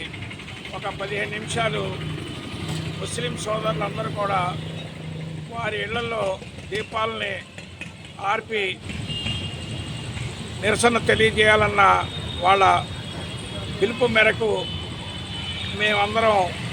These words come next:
అంజుమన్ మాఫిజుల్ ఇస్లాం అధ్యక్షులు కానీ, కమిటీ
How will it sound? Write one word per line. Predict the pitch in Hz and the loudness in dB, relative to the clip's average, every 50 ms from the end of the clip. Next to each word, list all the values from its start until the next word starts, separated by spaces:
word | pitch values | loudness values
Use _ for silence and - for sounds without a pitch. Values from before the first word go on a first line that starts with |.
| - - 196 | -4 -2 0
అంజుమన్ | 202 208 208 226 220 226 226 220 202 | 0 2 2 2 4 4 4 4 4
మాఫిజుల్ | 196 202 208 - 220 214 208 208 208 | 4 2 4 2 0 0 0 0 2
ఇస్లాం | 190 - - 208 208 202 196 - - - - - - - - - - - - - 202 | 2 2 2 2 2 2 2 4 4 4 4 4 2 0 -2 -2 -2 -2 -2 -2 -2
అధ్యక్షులు | 214 - 214 214 202 - 220 220 214 196 202 | -2 0 2 2 4 4 2 2 2 2 4
కానీ, | 196 202 196 208 208 208 202 196 - - - - - - - - - - - - - - - - - | 4 4 4 2 0 0 0 -2 -2 -4 -4 -4 -4 -4 -4 -4 -4 -4 -4 -4 -4 -4 -4 -2 -2
కమిటీ | 190 202 220 - 226 | -2 -2 0 4 4